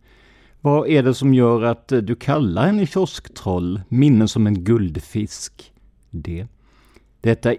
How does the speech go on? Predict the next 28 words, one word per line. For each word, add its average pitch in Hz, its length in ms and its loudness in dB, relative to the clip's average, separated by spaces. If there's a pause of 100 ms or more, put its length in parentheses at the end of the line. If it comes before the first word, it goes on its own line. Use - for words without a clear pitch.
ingenting 139 640 2
jag 110 120 0
har 101 220 -2
något 101 340 -4
minne 104 280 0
av 98 240 -6
alls. 110 560 -6 (1400)
F - 300 -8
L. 101 260 -6 (880)
Det 113 140 0
är 139 160 4
ganska 147 440 0
stor 190 300 0
skillnad. 107 680 0
Sjuttiosju 165 520 0
meddelanden 131 920 2
i, 127 280 2
eh, 127 120 0
tömningarna 113 600 2
som 127 160 -2
handlar 113 320 0
om 107 280 -2
Sara 123 640 0
och 110 140 0
det 110 80 0
är 123 40 0
alltid 117 360 -4
negativt. 120 920 -2